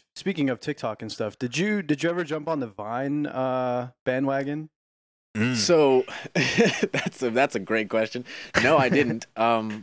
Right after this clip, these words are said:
Speaker 3: but I ha-, I had Vine when it was out. I loved Vine. I was just like a, I remember when I first, uh, was, like, on it was when I was, I had to be in, like, middle school, right?
Speaker 1: Yeah.
Speaker 3: And, um,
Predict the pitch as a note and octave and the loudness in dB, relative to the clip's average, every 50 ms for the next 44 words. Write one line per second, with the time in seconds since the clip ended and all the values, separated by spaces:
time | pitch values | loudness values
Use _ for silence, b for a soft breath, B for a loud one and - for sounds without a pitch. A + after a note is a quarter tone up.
0 | - G2 A#2 A2+ - A2+ A#2 A#2 A#2 B2 B2+ B2+ - A#2 - - - B2 C3 D3+ | -4 0 0 0 2 2 2 2 2 0 0 0 0 -2 -2 -2 -2 0 0 0
1 | B2+ G2 A2 G2+ G2 G2 G2 G2+ G2 G2+ G2 F2+ - F2+ G2+ G2+ F#2+ F2+ - _ | 0 -2 -2 -2 -2 -2 -4 -4 -4 -4 -4 -4 -2 -2 0 0 0 -2 -6 _
2 | _ _ _ _ _ - G2+ G2+ A2 A#2 B2 A#2 G#2 F#2+ G2+ G2+ F#2+ F#2+ G2 G2 | _ _ _ _ _ -10 -4 0 2 2 2 2 0 -4 -6 -4 -4 -4 -6 -8
3 | G2 G2 - G#2+ A2+ A#2 A2 B2 A2+ - B2 A2 G2+ G#2+ G#2 G2 F#2+ F2+ - _ | -10 -6 -2 0 0 0 0 -2 -2 0 0 0 0 0 -4 -4 -6 -8 -12 _
4 | _ _ _ _ _ _ _ _ _ _ _ _ - - _ - A#2 C3+ C3+ B2 | _ _ _ _ _ _ _ _ _ _ _ _ -20 -14 _ -6 -4 -2 0 0
5 | A#2+ A2+ A#2 A2+ A2 - - A#2+ B2+ B2+ - - - - - _ _ - - G#2 | 0 0 0 0 0 -2 0 0 0 0 -2 -4 -10 -12 -16 _ _ -10 -6 -4
6 | G#2+ G#2 G2+ G2+ G2+ G2 G#2+ G2+ F#2 - F#2+ G2+ A2 A#2+ C3 C3+ C3+ _ _ _ | -2 -2 -2 -2 -2 -2 -2 -4 -4 -4 -4 -2 0 0 0 -2 -2 _ _ _
7 | _ _ _ _ _ _ _ - G#2+ G2 G2 G2 G#2+ G#2+ G#2+ G#2+ - F#2+ G2+ G#2 | _ _ _ _ _ _ _ -6 -6 -4 -4 -2 -2 -2 -2 -2 -2 -2 0 0
8 | G#2 G#2 G#2 G#2 G#2 G2+ G2 F#2 - - - C#3+ D3+ D3 A2+ - A#2+ A2+ G#2+ G#2+ | 0 0 0 0 -2 -2 -4 -6 -8 -6 -2 -2 -2 -2 -2 -2 -2 -2 -2 -2
9 | G#2 F#2 F#2 G2 A2+ A#2 B2 A2 - - G#2 F#2 E2 D#2+ - _ _ _ _ _ | -4 -6 -4 -4 -2 -2 -2 -4 -6 -8 -8 -8 -8 -10 -12 _ _ _ _ _
10 | _ _ _ _ _ _ _ _ _ _ - F#2+ G2+ G#2 G#2+ G#2+ - _ _ _ | _ _ _ _ _ _ _ _ _ _ -6 -4 -2 -2 -2 -4 -6 _ _ _
11 | - B2 A#2 A2 G2+ G2 - _ - - A2 G#2+ G#2+ G#2+ G#2+ G#2 G#2 G2+ G2 G2 | 0 0 0 0 -2 -6 -10 _ -6 -2 -2 -2 0 0 0 0 0 -2 -4 -6
12 | F#2+ F#2+ F#2 F2 | -8 -10 -12 -14